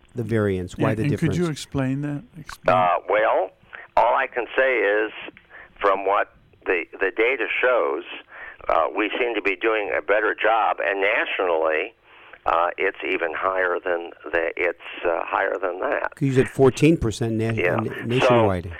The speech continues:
Speaker 3: So, uh, we're doing a better job here. People are being more cautious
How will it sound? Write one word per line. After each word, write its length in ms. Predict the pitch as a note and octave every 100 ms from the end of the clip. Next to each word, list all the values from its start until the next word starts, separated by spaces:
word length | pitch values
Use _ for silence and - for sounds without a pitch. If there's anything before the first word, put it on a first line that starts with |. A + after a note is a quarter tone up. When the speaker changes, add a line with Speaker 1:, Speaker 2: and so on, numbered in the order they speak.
| -
Speaker 3:
So, 60 | F2+
uh, 280 | G2 F#2+ -
we're 160 | G2+ A2+
doing 320 | A2 B2+ B2+
a 60 | G#2
better 340 | A#2 B2 A2+
job 380 | F#2+ A#2 A2+ G#2+ - -
here. 360 | D#3+ C3 G2+ G2+ -
People 240 | B2 G2+
are 80 | F#2
being 320 | G#2+ G2+ F#2+
more 200 | F#2 E2
cautious 580 | - B2+ G#2+ G#2 -